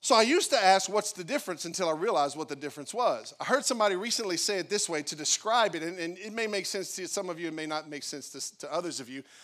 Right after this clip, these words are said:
but somebody was describing the difference between receiving the Holy Spirit and being filled with the Holy Spirit, and they likened it this way. They said, to receive the Holy Spirit is like drinking a glass of water. Being filled with the Holy Spirit is like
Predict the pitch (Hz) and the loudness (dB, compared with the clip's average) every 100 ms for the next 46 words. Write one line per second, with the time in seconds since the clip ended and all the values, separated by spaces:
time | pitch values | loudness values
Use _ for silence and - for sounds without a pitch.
0 | - 165 254 294 226 185 170 165 - 214 | -10 -2 2 2 2 0 -2 -4 0 2
1 | 220 196 185 160 226 - 196 170 - 190 | 2 2 -2 -4 -6 -4 -6 -8 -8 -6
2 | 170 156 - 254 294 220 180 151 165 156 | -4 -2 0 0 -4 -4 -2 -2 -2 -4
3 | - 170 160 156 147 131 - 277 277 190 | -6 -6 -6 -8 -8 -10 -10 -4 -2 -2
4 | 151 151 147 - 165 156 147 - - - | -2 -4 -6 -8 -8 -8 -8 -18 -20 -8
5 | 190 196 185 247 254 208 185 147 185 - | -2 4 6 4 2 -2 -4 -2 -4 -2
6 | 147 139 143 175 151 - - _ - 202 | -4 -4 -2 -4 -4 -12 -20 _ -4 0
7 | 185 - - 339 285 220 196 190 - 202 | 2 2 4 4 4 2 2 0 -2 -6
8 | 170 196 165 196 196 185 156 170 160 - | -4 -4 -2 -6 -6 -8 -2 0 0 -2
9 | 131 156 147 101 - _ _ _ _ _ | -4 -2 -2 -6 -18 _ _ _ _ _
10 | _ _ _ _ _ _ _ _ 180 254 | _ _ _ _ _ _ _ _ 0 0
11 | 220 - - 320 381 294 226 185 185 180 | 0 -4 -2 4 4 4 0 0 2 0
12 | 160 - 185 160 160 151 | -2 -2 -4 -4 -2 -4